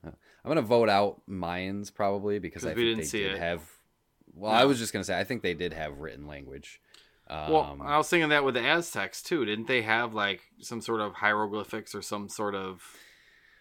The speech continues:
Speaker 1: That's what I'm thinking. I'm le-, I am leaning towards the Incans.
Speaker 2: Yeah, because the Az-, I think the Aztec, were they the most,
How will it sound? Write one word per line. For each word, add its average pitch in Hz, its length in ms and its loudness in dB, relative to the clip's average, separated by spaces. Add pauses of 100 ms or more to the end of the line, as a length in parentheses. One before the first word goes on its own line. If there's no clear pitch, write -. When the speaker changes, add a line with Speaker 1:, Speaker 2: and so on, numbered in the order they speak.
(280)
Speaker 1:
That's 160 240 0
what 208 100 4
I'm 208 120 2
thinking. 220 440 0
I'm 143 280 2
le-, 156 180 4
I 135 120 6
am 160 260 4
leaning 143 280 2
towards 120 420 2
the 107 200 -2
Incans. 82 680 -6 (100)
Speaker 2:
Yeah, 104 420 0
because 117 220 -2
the 123 120 -2
Az-, 147 220 4
I 143 100 0
think 165 200 -2
the 131 120 0
Aztec, 131 360 0 (260)
were 113 240 0
they 131 140 4
the 123 140 -2
most, 117 680 -2